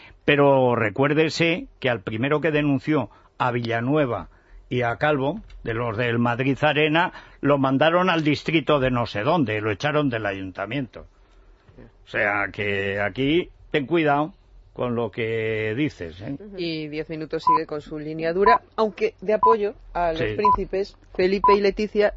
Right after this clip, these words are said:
Speaker 2: su familia, su peor enemigo. Y con
Speaker 1: Bueno.
Speaker 2: eso lo resumen todo.
Speaker 1: Sí, señor. Y tiene, eh, esta es, esto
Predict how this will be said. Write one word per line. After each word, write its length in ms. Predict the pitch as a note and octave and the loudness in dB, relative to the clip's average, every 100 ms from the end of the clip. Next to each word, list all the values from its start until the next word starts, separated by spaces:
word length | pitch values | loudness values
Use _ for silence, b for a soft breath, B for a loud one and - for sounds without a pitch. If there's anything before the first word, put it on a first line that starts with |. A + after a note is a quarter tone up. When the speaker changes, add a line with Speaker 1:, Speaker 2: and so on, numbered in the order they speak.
| - | -8
Speaker 2:
su 200 | - - - | -2 2 6
familia, 500 | E3 G#3+ A3+ A3+ A#3 - | 6 4 4 2 0 -4
su 200 | - F3 | -10 -8
peor 300 | D3+ F3 G3+ | 0 6 8
enemigo. 560 | F#3 D#3+ C3+ C3 B2+ B2 | 8 4 -2 -4 -6 -6
Y 100 | - | -6
con 80 | A#2 | 0
Speaker 1:
Bueno. 120 | - - | 2 2
Speaker 2:
eso 180 | A#3+ | 2
lo 100 | G3+ | 4
resumen 480 | F#3+ - G3 E3+ D#3+ | 6 6 4 0 -2
todo. 300 | D3+ C#3+ C#3+ | -2 -2 -2
Speaker 1:
Sí, 140 | - D3 | 0 0
señor. 400 | E3+ E3 D#3 G#2 - | 2 2 2 0 -4
Y 120 | C3+ | -6
tiene, 500 | - D#3+ F#3+ F#3+ - - | 2 2 2 0 -2 -6
eh, 200 | A#2 A#2+ | -6 -4
esta 280 | - C#3+ A3 | -4 -2 0
es, 200 | G#3+ D3+ E3+ | 0 -2 0
esto 420 | G3+ G3 - G#3+ | 0 0 -2 -4